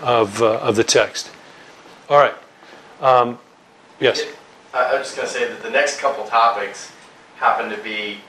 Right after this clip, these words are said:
Speaker 2: courses divi-, d-, devoted to, you know, discussion for an entire class all on their own.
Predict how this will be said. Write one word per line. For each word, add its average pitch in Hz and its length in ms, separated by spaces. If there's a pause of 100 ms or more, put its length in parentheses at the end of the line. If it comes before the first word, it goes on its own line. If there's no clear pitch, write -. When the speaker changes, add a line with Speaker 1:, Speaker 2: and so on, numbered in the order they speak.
(540)
Speaker 2:
courses 147 500
divi-, - 480 (260)
d-, 120 100 (200)
devoted 123 440
to, 107 280 (160)
you 113 80
know, 107 100
discussion 107 600
for 104 160
an 104 60
entire 107 360
class - 520
all 107 200
on 104 140
their 92 240
own. 104 300